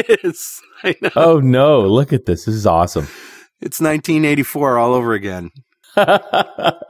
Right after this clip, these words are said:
Speaker 2: Well, the real question is, could I import a photo and ascii-ize it?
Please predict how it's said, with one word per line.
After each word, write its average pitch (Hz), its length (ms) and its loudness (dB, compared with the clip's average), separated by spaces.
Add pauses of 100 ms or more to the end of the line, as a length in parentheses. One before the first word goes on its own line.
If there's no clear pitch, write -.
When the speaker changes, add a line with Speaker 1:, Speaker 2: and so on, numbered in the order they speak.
(580)
Speaker 2:
Well, 131 100 0
the 131 100 -4
real 175 180 2
question 123 280 -4
is, 104 100 -2
could 151 220 0
I 156 120 2
import 131 440 0
a 117 60 0
photo 123 500 2
and 90 140 -4
ascii-ize 82 800 -2
it? 71 180 -10